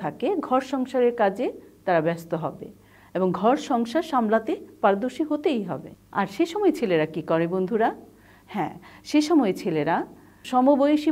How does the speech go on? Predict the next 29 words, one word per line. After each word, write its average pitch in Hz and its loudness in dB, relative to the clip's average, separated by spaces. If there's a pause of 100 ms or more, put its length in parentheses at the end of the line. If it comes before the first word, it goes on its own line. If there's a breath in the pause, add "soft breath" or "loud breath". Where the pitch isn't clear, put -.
বন্ধুদের 180 0
সাথে 190 -2
ঘুরে 196 2
বেড়ায়, 170 2 (160)
আড্ডা 160 0
দেয়, 165 2
ভ্রমণ 190 0 (100)
করে। 151 -8 (720 soft breath)
পারিবারিক 277 6 (240)
কাজ 233 6 (140)
বা 196 6 (120)
দায়িত্ব 208 4 (140)
পালন 240 6
না 330 0
করলেও 233 2 (100)
চলে 147 -4 (100)
তাদের, 151 -10
তাই 226 2
না? 466 0 (680 loud breath)
তোমরা 294 6
খেয়াল 196 2
করো, 165 2 (160)
শিক্ষা 330 0
প্রতিষ্ঠানের 277 -2 (100)
পাঠ্যসূচিতেও 240 0
রয়েছে 160 -2 (120)
পার্থক্য। - 0 (1160 soft breath)
ছেলেদের 302 4
জন্য 285 6